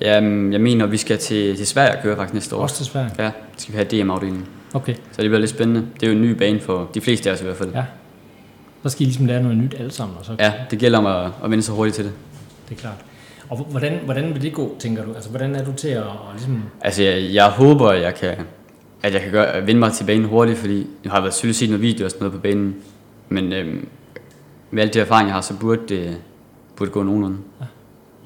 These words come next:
Speaker 2: Hva-, hva-, var der, <laughs> var, var der løbs, øh, her i tyve tyve, du ville sådan fremhæve helt særligt?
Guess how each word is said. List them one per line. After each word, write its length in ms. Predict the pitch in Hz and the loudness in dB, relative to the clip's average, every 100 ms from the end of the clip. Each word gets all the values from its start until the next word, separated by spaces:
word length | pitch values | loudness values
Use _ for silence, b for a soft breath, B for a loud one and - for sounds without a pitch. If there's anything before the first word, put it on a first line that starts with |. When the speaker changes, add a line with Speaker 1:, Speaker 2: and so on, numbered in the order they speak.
| - 131 | -14 -6
Speaker 2:
Hva-, 40 | 139 | -6
hva-, 260 | 139 151 151 | -6 -10 -8
var 100 | 139 | -4
der, 140 | 143 135 131 | -4 -2 -4
<laughs> 100 | 139 | -6
var, 140 | 156 | -8
var 180 | 143 143 | -6 -6
der 100 | 147 | -6
løbs, 460 | 170 135 - - 170 | -6 -8 -6 -8 -6
øh, 520 | 135 120 120 120 123 127 - | -8 -6 -8 -8 -8 -10 -8
her 200 | 143 165 | -6 -6
i 160 | 156 | -6
tyve 280 | 131 - 143 143 - | -10 -6 -8 -8 -12
tyve, 340 | - 160 160 147 | -8 -6 -6 -6
du 40 | |
ville 240 | 104 107 | -6 -6
sådan 180 | 98 131 | -4 -6
fremhæve 420 | - 127 131 131 113 | -6 -6 -2 -2 -4
helt 300 | 147 107 - | -6 -8 -12
særligt? 400 | - - 113 123 | -20 -12 -8 -8